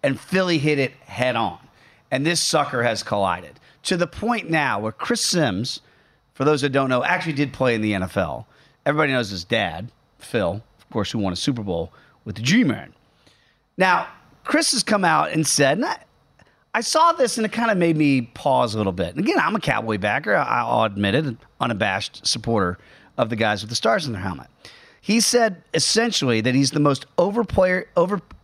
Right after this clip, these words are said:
uh, overrated player in pro football.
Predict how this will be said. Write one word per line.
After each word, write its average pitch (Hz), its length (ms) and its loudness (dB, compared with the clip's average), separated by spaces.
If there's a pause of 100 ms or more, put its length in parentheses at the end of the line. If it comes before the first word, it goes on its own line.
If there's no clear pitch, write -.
(220)
uh, 139 360 0 (140)
overrated 156 600 2
player 101 400 0 (500)
in 262 280 4
pro 269 320 0
football. - 760 -4